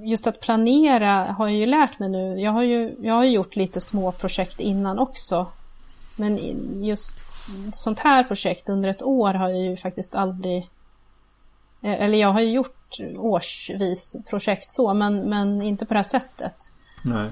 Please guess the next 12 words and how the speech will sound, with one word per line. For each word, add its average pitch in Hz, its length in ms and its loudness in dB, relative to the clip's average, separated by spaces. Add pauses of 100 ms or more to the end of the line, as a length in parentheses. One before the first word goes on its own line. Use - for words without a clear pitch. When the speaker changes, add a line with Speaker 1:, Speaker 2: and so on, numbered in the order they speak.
Speaker 1:
Och 220 180 0
det 285 260 6
är 233 60 4
ju 202 160 2
lite 190 260 -2
nytt 190 300 -6
för - 160 -8
mig, 185 320 -2
att 185 140 -6 (1080)
planera 208 800 4
och, 196 300 0 (880)
och, 185 540 -2